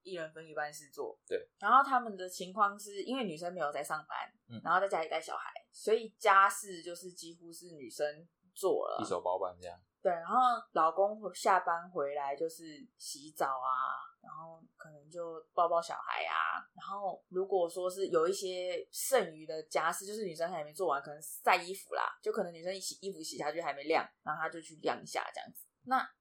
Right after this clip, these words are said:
Speaker 1: 这男生回到家里的时候，因为他晚班啊，就比较晚了，然后我那个同学可能就跟小朋友在房间就睡觉了，准备要睡觉这样子，然后男生就会坐在客厅，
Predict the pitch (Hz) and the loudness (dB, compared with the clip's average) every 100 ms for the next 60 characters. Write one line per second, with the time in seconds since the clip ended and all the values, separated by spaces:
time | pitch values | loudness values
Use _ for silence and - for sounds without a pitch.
0 | _ 294 233 170 180 196 196 160 170 165 | _ -2 -2 -4 -6 -8 -6 -6 -8 -8
1 | 147 147 120 _ _ - - 143 180 190 | -8 -10 -18 _ _ -16 -8 -4 4 6
2 | 175 - 262 285 294 - _ 175 139 139 | 4 4 2 2 0 -2 _ -4 -4 -4
3 | 160 170 151 131 185 180 165 165 135 - | -6 0 0 -2 -6 2 4 6 4 2
4 | - _ - 170 208 208 196 _ 170 196 | -10 _ -6 2 2 0 -8 _ -2 2
5 | 226 180 180 151 151 143 170 170 170 - | 2 2 -4 -6 -6 -10 -6 -4 -4 -8
6 | 156 143 147 147 135 131 - - - - | -8 -6 -6 -6 -8 -12 -16 -14 -12 -14
7 | _ - 170 131 - - - - 143 165 | _ -8 -6 -4 -2 -4 -6 -10 -4 0
8 | 165 165 156 139 143 - - 175 - _ | 0 0 -4 -2 -6 -4 -10 -12 -20 _
9 | 190 208 208 165 165 175 175 175 170 160 | -4 -2 -2 -4 -6 -14 -10 -10 -8 -6
10 | 143 - 147 - | -6 -6 -8 -10